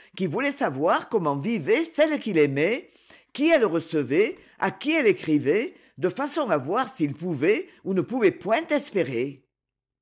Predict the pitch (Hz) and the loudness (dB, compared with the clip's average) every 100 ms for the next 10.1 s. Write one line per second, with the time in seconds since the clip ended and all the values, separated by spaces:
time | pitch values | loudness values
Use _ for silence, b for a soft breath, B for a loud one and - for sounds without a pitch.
0 | _ _ _ 165 202 302 311 294 277 269 | _ _ _ -4 -4 -4 -2 0 0 -2
1 | 165 147 151 135 226 160 143 147 254 B | -4 -2 0 2 2 2 2 2 -2 B
2 | B 196 - 170 277 285 254 - 226 269 | B 0 2 0 0 -4 -6 -4 -2 -2
3 | 247 165 156 143 143 151 185 269 - b | -2 -2 -2 -4 -4 -4 -4 -4 -6 b
4 | b b - 175 170 302 320 320 220 170 | b b 0 0 0 -4 -2 -2 0 -2
5 | 147 139 214 233 196 202 147 139 165 269 | -2 -2 0 0 0 0 2 0 0 -2
6 | 185 - 220 - 262 170 165 143 143 131 | -2 -2 -4 -2 -2 -2 -2 0 2 0
7 | 165 269 b b b 226 226 143 214 - | -2 -4 b b b 2 4 4 2 -2
8 | 285 254 143 139 135 - 208 392 B B | -2 0 0 -2 -2 0 2 0 B B
9 | - 185 - 311 311 208 175 - 180 262 | -4 -4 -4 -4 -4 -6 -6 0 2 2